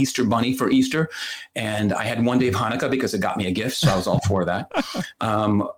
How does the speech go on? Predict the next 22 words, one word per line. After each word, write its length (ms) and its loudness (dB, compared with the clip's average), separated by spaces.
as 200 -4
I 40 0
went 200 4
through 100 4
school, 240 0
I 20 0
went 120 0
to 60 2
a 40 0
very 180 2
secular, 380 -2
progressive, 760 -2
um, 520 -4
private 320 -4
high 140 -2
school 540 0
where 360 0
it 140 -2
was 340 -4
absolutely 600 0
understood 520 0
that, 380 -4